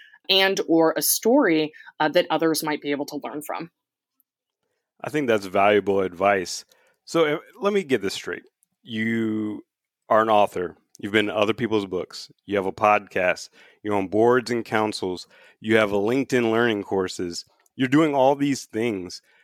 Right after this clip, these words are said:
Speaker 2: You have a drive to put yourself out there that I think, eh, so many people are envious of. I'm envious of your ability to be out there as much as you are.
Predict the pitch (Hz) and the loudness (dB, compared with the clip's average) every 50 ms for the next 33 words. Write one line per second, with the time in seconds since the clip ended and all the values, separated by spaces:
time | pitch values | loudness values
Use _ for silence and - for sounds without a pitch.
0 | _ _ 123 135 147 151 147 147 160 170 - _ - - 143 151 127 120 101 92 | _ _ -4 -2 0 2 2 2 0 -2 -8 _ -6 -4 -2 0 2 0 0 0
1 | 95 104 113 120 123 123 117 113 110 101 92 87 95 _ - - 101 - - 143 | 0 2 2 4 4 4 4 4 2 0 -2 -6 -16 _ -20 -20 -12 -6 -2 -2
2 | 143 - 139 127 - - 113 98 - - - 107 113 113 - - 104 101 98 95 | -2 -2 -4 -4 0 0 0 0 -2 0 2 2 2 2 2 0 0 0 0 0
3 | 82 95 98 101 - - _ - 113 117 127 127 - 147 143 127 104 - _ _ | -2 -2 -4 -4 -4 -6 _ -2 2 2 2 2 0 -2 -2 -2 -4 -8 _ _
4 | _ _ _ _ _ _ _ 208 190 - _ _ _ _ _ _ _ - - - | _ _ _ _ _ _ _ -16 -16 -16 _ _ _ _ _ _ _ -6 0 2
5 | 175 175 175 170 156 131 147 143 131 120 113 120 - 117 110 113 107 95 95 90 | 2 2 2 2 0 0 0 0 2 2 2 2 2 0 0 0 0 -2 -4 -4
6 | - 98 90 117 147 196 190 160 143 139 139 127 131 127 120 117 120 113 107 110 | -4 -2 0 2 2 2 4 2 2 2 2 2 2 2 2 4 2 2 2 2
7 | 110 110 107 101 101 104 101 101 101 98 95 90 90 98 98 98 98 - - 95 | 2 2 2 4 2 2 2 0 -2 -4 -6 -6 -4 -2 0 0 0 0 -2 -4
8 | 95 92 87 101 98 92 92 87 82 85 87 85 85 85 82 78 - | -4 -4 -4 -4 -6 -6 -8 -10 -10 -10 -8 -4 -4 -4 -4 -4 -8